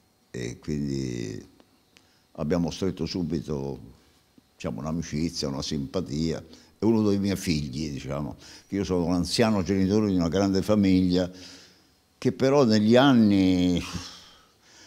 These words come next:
si è disgregata, ognuno vive per conto suo. Io non riesco a vedere i miei figli, non ve-, neanche la mia moglie, la mia ex moglie, che già si è risposata, quindi...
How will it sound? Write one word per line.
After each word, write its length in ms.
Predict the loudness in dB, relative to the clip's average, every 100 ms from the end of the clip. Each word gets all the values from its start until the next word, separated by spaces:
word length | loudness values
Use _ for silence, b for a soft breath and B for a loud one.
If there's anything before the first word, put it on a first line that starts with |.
| B B _
si 220 | -6 0 2
è 80 | 4
disgregata, 1080 | 2 2 2 2 2 2 2 -2 -2 -2
ognuno 520 | -2 0 0 0 0 -2
vive 240 | 0 -2
per 180 | -2 -4
conto 400 | -4 -4 -4 -6
suo. 880 | -8 -6 -4 -2 -2 -4 -4 -8 -12 B B B B B B B _ -12
Io 180 | -6
non 160 | -2 -2
riesco 380 | 0 0 0 0
a 40 |
vedere 440 | 0 2 2 2 2
i 40 |
miei 180 | 0 -2
figli, 340 | -2 -2 0
non 160 | -2 -2
ve-, 220 | -4 -4 -8 -14
neanche 420 | -4 0 0 0 -2
la 100 | 0
mia 420 | -2 -2 -2 0
moglie, 420 | 0 0 -2 -4
la 100 | -4
mia 180 | -2 -2
ex 240 | -4 -4
moglie, 340 | -2 -2 -2 -4
che 60 |
già 160 | -6 -6
si 200 | -6 -6
è 40 |
risposata, 840 | -4 -6 -10 -12 -8 -6 -4 -4 -6
quindi... 360 | -6 -6 -8